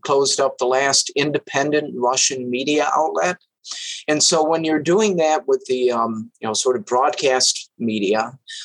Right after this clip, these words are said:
um, and also cutting off social media, um, you're, you're really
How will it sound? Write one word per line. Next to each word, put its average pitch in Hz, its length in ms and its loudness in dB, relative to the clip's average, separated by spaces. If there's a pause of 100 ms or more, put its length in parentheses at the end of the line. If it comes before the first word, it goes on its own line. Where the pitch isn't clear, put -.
(160)
um, 120 480 2
and 127 220 2
also 147 400 2
cutting 131 380 -2
off 120 240 -2
social 233 500 0
media, 107 480 -2 (540)
um, 120 640 0
you're, 143 520 4
you're 143 220 -2
really 160 360 2